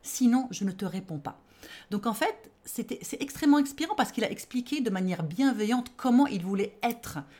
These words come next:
respecté. Et dans le groupe, les gens ont vraiment, ils ont, ils, ça, ça, il y a pas eu de, il y a pas eu de, de, de tollé parce que il a, il a demandé du respect. Au contraire, tout le monde respecte ça.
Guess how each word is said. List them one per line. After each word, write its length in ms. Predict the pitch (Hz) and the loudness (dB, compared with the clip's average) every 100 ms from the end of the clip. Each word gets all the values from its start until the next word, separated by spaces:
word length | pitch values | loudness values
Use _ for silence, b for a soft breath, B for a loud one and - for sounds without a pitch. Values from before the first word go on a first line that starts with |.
| B | B
respecté. 760 | 151 180 - - - - 139 - B B B _ | -6 -4 -4 -4 -6 -6 -8 -8 B B B _
Et 80 | 156 | -10
dans 220 | 127 220 | -4 2
le 140 | 254 170 | 2 0
groupe, 460 | 127 127 202 - - _ | -4 -6 -6 -10 -20 _
les 160 | 160 156 | -8 -6
gens 180 | 175 - | -6 -6
ont 80 | 175 | -6
vraiment, 360 | 151 180 175 165 _ _ _ _ - | -4 -4 -4 -8 _ _ _ _ -12
ils 200 | 190 170 | -8 -6
ont, 80 | - | -6
ils, 120 | 160 143 - - - | -10 -12 -18 -20 -18
ça, 240 | - 175 - | -6 -4 -4
ça, 140 | - 180 | -6 -8
il 60 | |
y 40 | 147 | -6
a 40 | |
pas 180 | 147 156 | -6 -4
eu 100 | 180 | -4
de, 240 | 151 135 127 B B - | -2 -4 -6 B B -12
il 40 | |
y 20 | |
a 40 | 135 | -8
pas 140 | 147 | -6
eu 60 | 147 | -6
de, 140 | 135 | -6
de, 240 | 123 123 120 B | -6 -8 -8 B
de 100 | 147 147 - | -4 -4 -6
tollé 500 | - 180 160 160 202 | -2 0 2 2 0
parce 240 | 214 160 - | 0 -4 -4
que 220 | 175 160 | -4 -4
il 140 | 165 143 | -2 -2
a, 120 | 143 | -2
il 100 | 151 | -4
a 40 | |
demandé 340 | 143 143 170 160 | -4 -4 -4 -4
du 120 | 139 | -4
respect. 320 | 143 143 214 | -6 -6 -8
Au 120 | 175 | -8
contraire, 420 | - 151 - 185 - | -8 -8 -8 -10 -12
tout 120 | - | -6
le 80 | 208 | -2
monde 160 | 196 165 | -2 -4
respecte 460 | 147 - 160 - | -6 -8 -10 -10
ça. 180 | 143 - | -12 -14